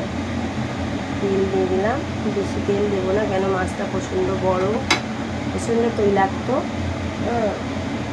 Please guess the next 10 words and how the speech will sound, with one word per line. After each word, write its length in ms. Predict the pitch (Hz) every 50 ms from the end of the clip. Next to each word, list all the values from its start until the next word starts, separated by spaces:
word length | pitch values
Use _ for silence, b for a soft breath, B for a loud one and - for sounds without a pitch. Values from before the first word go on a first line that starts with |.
| 196 196
এত 160 | 190 - - 220 220 202 - -
তেল 260 | 208 202 208 214 220 240 247 233 - - - - 202 190 185
যে 60 | 202 196 175 180
আর 80 | 190 190 -
বেশি 180 | 196 185 - - -
তেল 140 | 208 190 190 190
দেবো 140 | 185 190 196 214
না। 60 | 254 - - - - - - - - - - - - - - 220
এসব 200 | 214 - - 269 254 233
মাছই 360 | 214 202 196 - - - 233